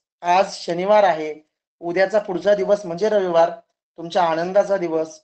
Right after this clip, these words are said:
सुट्टीचा दिवस. आता आणखी तीन शब्द राहिलेत बरं का. The day between. बघा, the day between म्हणजे मधला दिवस,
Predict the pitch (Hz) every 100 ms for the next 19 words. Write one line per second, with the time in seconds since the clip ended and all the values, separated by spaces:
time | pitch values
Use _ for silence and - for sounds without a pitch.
0 | - 170 - 180 175 160 139 131 - _
1 | _ _ _ _ _ _ _ _ - 143
2 | 170 - 160 156 147 190 - 156 160 160
3 | 151 156 143 147 220 - 151 _ _ _
4 | _ _ _ 135 170 180 175 202 220 233
5 | - 208 - 220 240 202 135 - _ _
6 | _ _ _ _ - 147 127 131 170 156
7 | 170 202 247 - _ _ _ 135 175 185
8 | 208 202 143 135 _ _ 156 170 202 165
9 | 165 151 160 185 208 190 175